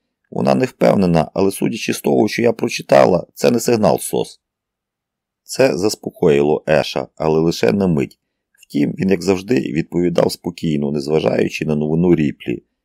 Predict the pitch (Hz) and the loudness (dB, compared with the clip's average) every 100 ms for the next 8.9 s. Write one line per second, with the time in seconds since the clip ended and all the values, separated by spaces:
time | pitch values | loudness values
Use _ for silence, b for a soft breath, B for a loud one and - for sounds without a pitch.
0 | _ - - - 92 101 98 87 69 69 | _ -14 -6 -2 2 4 4 4 4 2
1 | - 73 69 73 - 71 - 78 71 69 | 0 0 0 -2 -4 -12 -8 -6 -2 -2
2 | 62 58 _ _ _ _ _ - 143 - | -2 -10 _ _ _ _ _ -8 -6 -2
3 | 165 175 113 95 - - 113 87 69 95 | -2 -2 0 0 -2 -4 -2 0 4 2
4 | - 98 - - 76 - - 107 69 87 | 2 -8 -8 -8 -6 -6 -4 -4 -2 -4
5 | - _ _ _ _ 95 - 92 - - | -4 _ _ _ _ -4 -2 -2 -4 -6
6 | 87 95 92 - 90 - - _ _ _ | -4 -2 -2 0 -2 -2 -12 _ _ _
7 | - 113 131 165 165 - 165 - - 143 | -6 -2 0 0 0 0 -2 -4 -6 -4
8 | - - - _ - - 202 78 62 | -2 -4 -6 _ -14 -4 0 0 -2